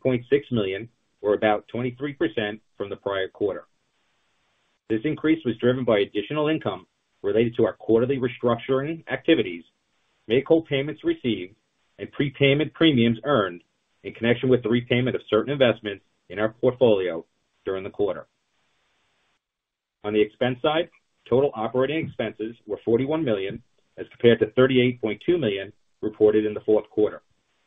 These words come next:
The increase was driven by higher interest expense and advisory fees when compared to the prior quarter. At March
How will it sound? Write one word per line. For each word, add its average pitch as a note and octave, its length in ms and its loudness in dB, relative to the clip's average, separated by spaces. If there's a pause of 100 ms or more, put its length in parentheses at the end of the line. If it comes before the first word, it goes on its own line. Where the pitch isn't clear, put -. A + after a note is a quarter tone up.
(840)
The A#2+ 120 2
increase D3+ 380 -4 (180)
was G#2 160 -8
driven C3+ 280 0
by G#2 260 2 (100)
higher B2+ 320 0
interest C3+ 300 -10
expense G2 380 -8 (340)
and G#2+ 100 -4
advisory B2 560 0
fees F2 300 -12 (320)
when G#2 100 -8
compared G#2+ 440 4
to - 60 -8
the G#2+ 60 -6
prior F#2+ 380 0
quarter. F#2 400 -4 (1800)
At G#2+ 120 -2
March B2+ 220 4